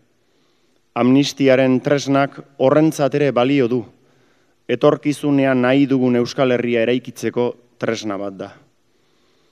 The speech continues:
Presoak kartzelatik ateratzea baino gehiago dela iduritzen zaut. Oldartzeko ta erabakitzeko eskubidearekin zerikusia du.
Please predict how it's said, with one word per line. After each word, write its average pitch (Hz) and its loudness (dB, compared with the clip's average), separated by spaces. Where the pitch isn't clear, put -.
Presoak 127 -2
kartzelatik 131 -2
ateratzea 135 0
baino 123 0
gehiago 143 2
dela 135 0
iduritzen 113 -6
zaut. 98 -10
Oldartzeko 139 2
ta 120 0
erabakitzeko 127 0
eskubidearekin 113 -2
zerikusia 107 -8
du. 98 -12